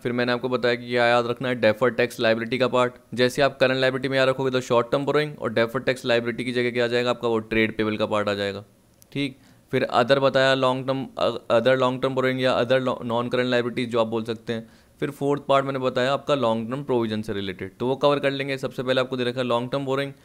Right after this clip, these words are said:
इसका मतलब क्या है, such loans as taken by the company which are repayable after twelve month from the date of loan, तो जो बारह महीने से ज़्यादा पीरियड के हों।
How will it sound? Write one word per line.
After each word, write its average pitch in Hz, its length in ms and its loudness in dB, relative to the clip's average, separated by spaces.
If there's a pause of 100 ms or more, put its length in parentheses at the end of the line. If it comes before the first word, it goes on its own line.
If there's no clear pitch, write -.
(200)
इसका 135 240 -2
मतलब 139 200 -2
क्या 131 120 0
है, 123 80 0
such 151 300 -2
loans 151 340 -2
as 143 160 -2
taken 131 320 -4
by 127 100 0
the 127 140 -2
company 127 340 -6
which 135 160 -6
are 151 140 -2
repayable 147 500 -2 (240)
after 104 340 -2
twelve 117 300 -2
month 117 180 -8 (200)
from 113 200 -2
the 113 60 -4
date 110 260 -2
of 113 100 -12
loan, 107 140 -10 (580)
तो 135 80 0
जो 139 200 2
बारह 123 220 6
महीने 110 240 0
से 107 80 -6
ज़्यादा 107 220 2
पीरियड 120 300 -2
के 123 100 -6
हों। 120 80 -4